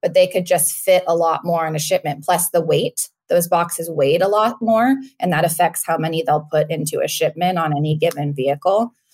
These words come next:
So those two pieces, that's where, and I'm sure you've been hearing about and talking about lightweighting the glass. It's the same kind of thing. It affects how much you can fit in a shipment. It affects the weight of a shipment.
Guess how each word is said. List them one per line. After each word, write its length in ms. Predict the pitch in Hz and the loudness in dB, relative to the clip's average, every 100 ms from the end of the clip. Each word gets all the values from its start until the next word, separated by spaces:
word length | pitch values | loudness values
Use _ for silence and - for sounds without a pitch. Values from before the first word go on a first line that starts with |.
| _ | _
So 260 | - 202 185 | -2 2 4
those 300 | 175 180 180 | 6 4 2
two 220 | - 202 | 0 -2
pieces, 600 | - 180 170 - 156 160 | 0 -2 -2 0 0 2
that's 260 | 180 185 - | 2 0 2
where, 280 | 180 175 - | 4 4 2
and 120 | - 170 | -2 -2
I'm 100 | 170 | -2
sure 180 | - | 0
you've 280 | 180 170 165 | 0 0 -4
been 140 | 165 151 | -4 0
hearing 260 | 240 233 | 2 4
about 200 | 202 175 | 4 2
and 120 | - | 0
talking 360 | - 196 175 180 | -2 -2 -2 -2
about 280 | 156 156 160 | 0 0 2
lightweighting 500 | 165 165 170 170 165 | 0 2 2 2 -2
the 80 | 156 | -4
glass. 540 | 151 143 165 - - - _ - | -2 0 0 0 -4 -10 _ -4
It's 220 | 185 - | -4 0
the 100 | 180 | 0
same 340 | - 180 175 | 2 0 0
kind 220 | 165 160 | -2 -2
of 100 | 151 | -2
thing. 280 | - 147 123 | -2 -2 -2
It 80 | 143 | -2
affects 400 | 156 160 151 - | -2 -2 -2 -2
how 160 | 151 151 | 0 0
much 260 | 160 156 | -2 -4
you 80 | 165 | -8
can 160 | 156 156 | -8 -6
fit 260 | - 254 | 0 0
in 80 | 240 | 0
a 60 | 233 | 0
shipment. 480 | - - 202 185 | -2 -2 -2 -2
It 40 | 165 | -4
affects 360 | - - - | -4 -6 -6
the 100 | - | -4
weight 260 | - 180 185 | 2 4 4
of 120 | 180 | 2
a 60 | 180 | -2
shipment. 520 | - 170 160 165 165 | -2 -2 -2 -8 -8